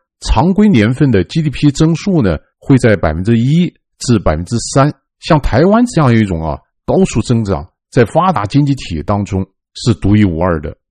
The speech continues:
那么它可能就会带来另外一个值得关注的问题，就台湾的经济形态被国际财经界普遍认为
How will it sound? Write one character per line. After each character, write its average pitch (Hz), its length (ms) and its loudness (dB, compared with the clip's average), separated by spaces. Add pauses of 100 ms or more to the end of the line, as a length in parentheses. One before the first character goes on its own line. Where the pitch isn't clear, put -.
(120)
那 220 120 4
么 190 60 4
它 - 180 -2
可 208 160 -2
能 113 100 0
就 143 120 0
会 131 160 2
带 131 180 0
来 90 120 0
另 113 200 -2
外 135 100 2
一 101 120 0
个 78 200 -4 (280)
值 120 180 2
得 98 100 0
关 123 220 2
注 - 160 -4
的 92 80 -2
问 87 160 -4
题， - 260 -14 (220)
就 156 140 2
台 - 220 0
湾 185 220 4
的 113 400 4 (240)
经 214 200 4
济 156 140 2
形 117 380 -4
态 170 300 -2 (320)
被 143 80 8
国 123 180 2
际 165 180 2
财 - 200 -2
经 151 140 0
界 156 180 2
普 80 300 -6
遍 120 200 -2
认 120 140 0
为 95 80 0